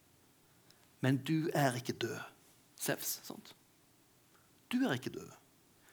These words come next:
For i deg er det vi lever, beveger oss og er til. Paulus hentet et sitat fra en fortelling som i de greske mytologien fortalte om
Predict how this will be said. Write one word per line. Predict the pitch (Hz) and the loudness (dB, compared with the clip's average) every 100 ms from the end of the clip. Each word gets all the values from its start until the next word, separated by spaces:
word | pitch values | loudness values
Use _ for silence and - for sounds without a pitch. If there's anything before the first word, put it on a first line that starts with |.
| - | -18
For | - - 151 - - - | -10 0 2 2 -4 0
i | 302 285 | 4 4
deg | 165 254 247 208 139 - - - - - - | 4 4 4 2 -2 -6 -20 -20 -20 -6 4
er | 151 | 6
det | 147 131 135 | 8 8 10
vi | 320 349 | 12 12
lever, | 349 269 214 175 - - - - - | 12 12 12 2 0 -14 -20 -20 0
beveger | 180 170 135 131 131 120 | 6 10 10 8 4 2
oss | 131 - - - - - - | 2 0 -2 -10 -20 -14 -2
og | 104 | -2
er | 98 | -2
til. | - - - - - - - _ - _ _ - - - - _ - - _ - _ - _ _ _ _ _ _ - - - - - | -6 -6 -12 -20 -20 -20 -20 _ -20 _ _ -20 -20 -20 -20 _ -20 -20 _ -20 _ -20 _ _ _ _ _ _ -20 -20 -20 -16 -2
Paulus | 190 262 240 233 | 4 4 4 0
hentet | 202 170 - | 0 0 0
et | - | 0
sitat | - 135 110 101 - - - - - - - | 0 0 -2 -4 -10 -20 -20 -20 -20 -20 2
fra | - 165 | 12 12
en | |
fortelling | 175 170 156 131 131 139 135 - - - - - - - | 12 10 10 10 12 12 10 2 -14 -20 -20 -20 -20 -12
som | - 131 | 0 4
i | 131 | 6
de | 156 | 6
greske | 156 226 180 - 202 | 6 8 8 8 6
mytologien | 208 214 208 226 302 269 | 8 8 8 8 6 6
fortalte | 214 196 165 160 160 | 4 6 6 8 6
om | 147 | 6